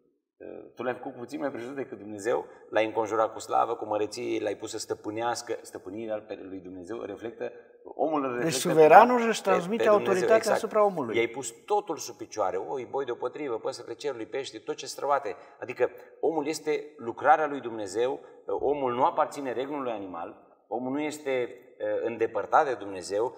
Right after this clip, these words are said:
Speaker 1: el aparține familiei divine. Și de aici rezultă niște, eh, responsabilități foarte frumoase,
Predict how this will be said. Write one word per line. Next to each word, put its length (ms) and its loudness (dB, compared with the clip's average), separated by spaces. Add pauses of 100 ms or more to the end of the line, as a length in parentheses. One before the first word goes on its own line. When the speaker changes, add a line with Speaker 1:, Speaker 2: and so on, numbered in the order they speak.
(140)
Speaker 1:
el 160 4
aparține 460 2
familiei 520 -2
divine. 420 -12 (300)
Și 240 -14
de 100 -2
aici 460 -2
rezultă 380 -6
niște, 300 -8
eh, 640 -6
responsabilități 800 -2
foarte 320 4
frumoase, 520 -6